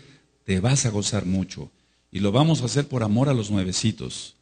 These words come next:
¿Y saben qué? Les tengo una noticia. Yo les dije que des-,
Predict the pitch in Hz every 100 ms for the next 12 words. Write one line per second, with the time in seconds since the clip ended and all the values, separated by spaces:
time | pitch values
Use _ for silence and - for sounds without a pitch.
0 | _ _ _ - - 131 147 143 151 139
1 | 147 143 139 123 113 - 123 113 80 78
2 | 110 147 151 147 147 139 110 101 -